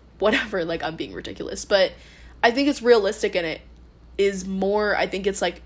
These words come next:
really humanizing. And I've loved that rule, and I have really tried my hardest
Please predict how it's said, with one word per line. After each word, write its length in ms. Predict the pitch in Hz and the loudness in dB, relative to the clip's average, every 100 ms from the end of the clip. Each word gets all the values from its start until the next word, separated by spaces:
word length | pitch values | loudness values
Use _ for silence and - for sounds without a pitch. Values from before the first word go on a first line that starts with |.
| - | -18
really 260 | 180 190 175 | -6 -2 -2
humanizing. 720 | 165 196 165 87 - - - - - - - - - - - | -4 -6 -4 -8 -10 -12 -14 -18 -20 -20 -20 -20 -20 -8 2
And 360 | 220 220 214 - | 4 4 2 2
I've 200 | 214 214 | 2 4
loved 200 | 214 202 | 2 4
that 220 | 220 180 | 4 4
rule, 400 | 226 226 226 226 | 2 4 4 2
and 140 | 180 196 | -2 0
I 420 | 185 185 190 - - | 0 0 -2 -4 -10
have 240 | - 214 185 | -8 -6 -2
really 320 | 196 196 214 | -2 0 0
tried 420 | 208 - 185 196 | -2 0 0 2
my 160 | 214 175 | 0 -2
hardest 920 | 220 202 214 226 233 240 - - | -4 0 4 6 6 6 2 -6